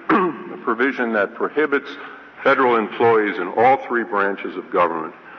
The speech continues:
from accepting, uh, compensation beyond ordinary and necessary travel expenses for making appearances,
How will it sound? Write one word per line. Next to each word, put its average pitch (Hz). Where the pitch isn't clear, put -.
from 98
accepting, 107
uh, 92
compensation 110
beyond 101
ordinary 95
and 92
necessary 90
travel 101
expenses -
for 101
making 117
appearances, 143